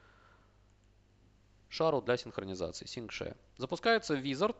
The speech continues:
Давайте посмотрим, какие вопросы он нам задаст в этой конфигурации. Итак, первое, э, нам нужно указать, где физически будут располагаться папки, которые будут синхронизироваться с пользовательскими устройствами. Ну, например, на диске C.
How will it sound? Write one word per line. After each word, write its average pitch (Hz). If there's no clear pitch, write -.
Давайте 123
посмотрим, 143
какие 123
вопросы 120
он 110
нам 104
задаст 98
в 101
этой 95
конфигурации. 90
Итак, 226
первое, 226
э, 139
нам 160
нужно 151
указать, 139
где 117
физически 131
будут 127
располагаться 101
папки, 120
которые 110
будут 107
синхронизироваться 98
с -
пользовательскими 101
устройствами. -
Ну, 117
например, 120
на 98
диске 92
C. 135